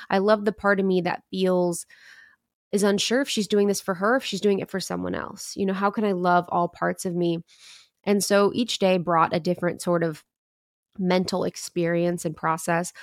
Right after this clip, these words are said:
A lot of mine was grief. You know, I felt a lot of grief. I felt a lot of almost the unprocessed emotions that I had stuffed down over the years, all coming up for me to feel, all coming up for me to process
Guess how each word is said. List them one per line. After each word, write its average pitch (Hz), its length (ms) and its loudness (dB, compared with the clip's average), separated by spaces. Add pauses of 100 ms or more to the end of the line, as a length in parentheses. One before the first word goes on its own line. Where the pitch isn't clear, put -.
(120)
A 185 60 -2
lot 214 180 2
of 233 80 -4
mine 196 220 2
was 180 120 -2
grief. 196 540 -4
You 185 140 -2
know, 170 80 0
I 175 80 -2
felt 175 280 -2
a - 80 -6
lot 180 240 0
of 170 140 -6
grief. 175 380 -4
I 185 100 -4
felt 170 260 -4
a 170 60 -6
lot 165 220 0
of 170 160 -4 (420)
almost 208 320 0
the - 140 -2
unprocessed 180 580 0
emotions 170 520 0
that 170 100 -4
I 175 80 2
had 165 140 -4
stuffed - 320 -6
down 180 260 2
over 170 200 -2
the 165 120 -4
years, 160 400 -4 (420)
all 196 360 2
coming 180 380 -2
up - 200 -8
for 165 100 -8
me 165 160 -2
to - 100 -12
feel, 165 480 -6 (200)
all 196 220 2
coming 190 340 -2
up - 160 -8
for 175 80 -6
me 175 140 -2
to 170 80 -6
process 165 680 -6